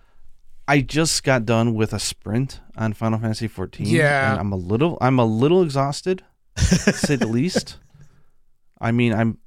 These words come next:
Speaker 1: I'm basically at, like, five hundred hours.
Speaker 2: Yep. And, and you
Speaker 1: Um,
Speaker 2: still,
Speaker 1: so
Speaker 2: you
Speaker 1: I'm
Speaker 2: still have some,
Speaker 1: exhausted.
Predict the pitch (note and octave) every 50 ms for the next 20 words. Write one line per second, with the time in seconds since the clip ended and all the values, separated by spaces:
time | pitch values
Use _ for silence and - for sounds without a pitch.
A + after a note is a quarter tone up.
0 | - - A2+ A#2+ A#2 A#2 A2 F#2+ - _ _ - A#2 B2+ C#3 - D3 A#2+ A2+ A2
1 | G2+ G2+ G#2 - G#2 G2 - - G#2+ G2+ F#2+ G#2 F2+ F#2+ F2+ G2+ A2+ A2 F#2 D2+
2 | - - A2+ - - - _ - - _ _ _ _ _ - B2+ A#2+ A#2+ - _
3 | _ - C#3+ G#2 G#2 G2 G2 - F3+ G3+ F#3+ - - B3+ B3 - - - - G#3+
4 | - - C#3+ F#3 G#3 C4 B3 G#3+ A#3 A#3 G#3 - - A3+ G#3+ G#3 G3 - -